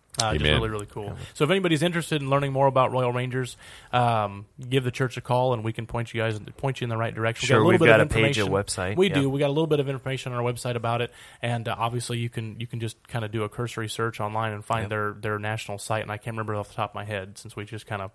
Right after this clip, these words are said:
Speaker 1: popped in with it, but, uh, anyway. So, um, speaking of, uh, websites, I wanted to talk a little bit, or kinda talk to you guys a little bit about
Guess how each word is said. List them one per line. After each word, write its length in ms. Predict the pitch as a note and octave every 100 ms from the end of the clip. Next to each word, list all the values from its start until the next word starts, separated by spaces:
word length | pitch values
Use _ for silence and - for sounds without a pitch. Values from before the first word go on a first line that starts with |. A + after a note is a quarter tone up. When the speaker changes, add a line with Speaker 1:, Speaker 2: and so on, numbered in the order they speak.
| -
Speaker 1:
popped 240 | A#2+ G#2
in 120 | A2 G2+
with 120 | G2
it, 140 | F#2+
but, 200 | G#2+ G2 - - - - -
uh, 240 | A#2 G#2 G2
anyway. 340 | B2+ G#2 G2 - - - - - -
So, 380 | - E3 D3+
um, 500 | C#3 C#3+ B2+ A2+ G#2 G#2+
speaking 520 | - - A3 A3+ D#3+ C3+
of, 400 | A#2+ A#2+ A2+ B2
uh, 460 | B2 B2 G#2+ F2+ C#2+
websites, 720 | B2 C3 - A#2 A2+ - - -
I 60 | -
wanted 220 | E3+ F3
to 40 | C#3+
talk 200 | D#3+ C3
a 40 |
little 220 | B2+ D#3
bit, 180 | C#3+ A#2
or 240 | G#2 G#2+ - A#2
kinda 180 | B2+ B2+
talk 220 | C3 C#3
to 60 | B2+
you 60 |
guys 160 | A#2 A2
a 20 |
little 120 | A#2 A#2
bit 120 | A2+
about 380 | G#2+ G#2+ G#2